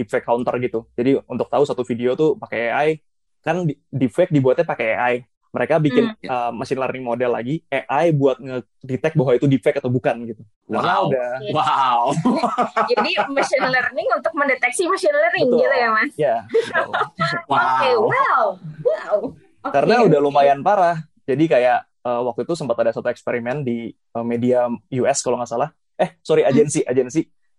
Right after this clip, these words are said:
Speaker 1: Dia ngebuat satu pernyataan Kim Jong Un yang
Speaker 2: Hmm.
Speaker 1: presiden Korea, apa, Utara.
Speaker 3: Iya.
Speaker 1: Itu orang-orang percaya.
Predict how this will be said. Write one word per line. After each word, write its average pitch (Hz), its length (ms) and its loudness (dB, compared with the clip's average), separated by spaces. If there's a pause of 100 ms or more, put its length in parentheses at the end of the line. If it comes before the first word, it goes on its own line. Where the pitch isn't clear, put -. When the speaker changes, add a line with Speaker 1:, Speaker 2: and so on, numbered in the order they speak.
(140)
Speaker 1:
Dia 156 160 4
ngebuat 143 320 2
satu 131 320 -4
pernyataan 143 560 -2
Kim 135 160 -6
Jong 135 240 0
Un 151 160 2 (960)
yang 123 320 0
Speaker 2:
Hmm. 131 160 4
Speaker 1:
presiden 123 480 0
Korea, 117 480 0
apa, 127 240 -4
Utara. 123 320 -2 (400)
Speaker 3:
Iya. 240 160 2
Speaker 1:
Itu 440 80 4
orang-orang 220 320 4
percaya. 214 360 0